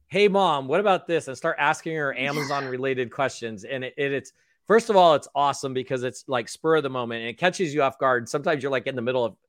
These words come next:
Speaker 1: taking a bite almost, but the tips are amazing. Like, you, you're so great at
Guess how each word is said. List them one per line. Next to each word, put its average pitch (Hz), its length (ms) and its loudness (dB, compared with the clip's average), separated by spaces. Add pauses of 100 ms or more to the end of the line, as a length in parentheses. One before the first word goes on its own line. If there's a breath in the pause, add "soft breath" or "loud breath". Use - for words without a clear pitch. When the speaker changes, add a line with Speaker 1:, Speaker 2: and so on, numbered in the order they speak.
(240)
Speaker 1:
taking 151 340 -4
a 110 40 0
bite 123 360 0
almost, 104 440 -8 (300)
but 156 320 6
the 151 160 0
tips 233 320 2
are 180 140 2
amazing. 151 500 -2
Like, 120 220 -2
you, 151 200 -4 (200)
you're 143 200 -4
so 190 280 0
great 156 440 0
at 117 240 -6